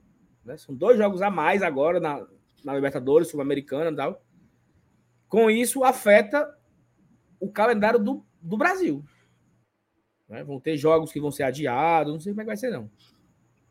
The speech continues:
Mas afeta, tá? Então o Mioca já deu aqui o spoiler, que vai mudar tudo no calendário. Rafael Amorim. Ei, Saulo, você voltou a morar no Union Village? Perfeitamente.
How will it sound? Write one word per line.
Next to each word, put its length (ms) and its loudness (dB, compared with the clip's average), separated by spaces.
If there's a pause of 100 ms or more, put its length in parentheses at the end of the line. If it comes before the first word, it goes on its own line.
(160)
Mas 400 -8
afeta, 460 -2
tá? 200 -8
Então 140 -10
o 40 -8
Mioca 280 -4
já 140 -4
deu 260 -4
aqui 160 -8
o 20 -8
spoiler, 480 -2 (800)
que 120 -10
vai 160 2
mudar 260 2
tudo 320 0
no 100 -2
calendário. 600 0
Rafael 340 4
Amorim. 560 6 (340)
Ei, 220 8
Saulo, 320 2
você 320 -2
voltou 320 0
a 40 2
morar 340 2
no 340 -2
Union 420 2
Village? 640 2 (960)
Perfeitamente. 760 -4